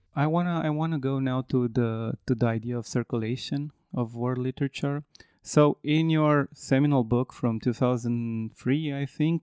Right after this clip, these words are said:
uh, you s-, speak about works of li-, world literature that travels beyond its point of origin, either in translation or, or, uh, in other, other forms. I see that now, uh, you're also interested in, in, uh, cinema.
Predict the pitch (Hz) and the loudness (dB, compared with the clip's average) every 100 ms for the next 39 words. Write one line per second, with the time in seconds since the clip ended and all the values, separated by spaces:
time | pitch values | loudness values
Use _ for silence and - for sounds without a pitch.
0 | - 151 143 139 131 135 127 - - _ | -2 0 0 0 0 -2 -4 -8 -12 _
1 | - - 135 131 131 120 123 120 - _ | -20 0 2 2 0 0 0 0 -4 _
2 | _ _ - 131 135 131 120 127 127 - | _ _ 4 4 4 0 2 2 2 -2
3 | - 123 127 156 - 135 - 131 120 - | -2 0 2 2 2 0 0 0 0 0
4 | 139 131 123 117 113 120 127 135 120 113 | 0 0 0 -4 -2 0 4 4 2 -2
5 | 123 - - 117 117 117 107 113 120 110 | -8 -10 -6 -2 0 -2 0 2 2 0
6 | 117 113 120 117 117 113 113 120 110 117 | -2 -2 -4 -4 -4 -4 -4 -6 -6 -6
7 | 113 110 117 117 - _ - - _ - | -8 -6 -8 -8 -12 _ -20 -20 _ 0
8 | 113 113 117 110 117 117 110 - 123 117 | 0 2 -2 -4 -2 -2 -2 -2 -4 -2
9 | - 120 113 143 _ 120 113 110 - 120 | -4 -4 -4 -6 _ -6 -4 -4 0 0
10 | 113 - - - _ _ - 123 123 - | 0 -8 -14 -20 _ _ -6 -2 -2 0
11 | 160 139 127 131 139 147 151 151 147 143 | 2 2 2 2 2 2 0 0 0 0
12 | 139 135 120 117 120 - 127 127 131 - | 0 2 2 0 -2 -2 -4 -2 -4 -2
13 | 131 117 117 113 - - 113 110 - - | -2 -2 -2 -2 -4 -4 -4 -4 -4 -4
14 | - - 139 160 151 147 151 | -6 0 2 2 0 -2 -4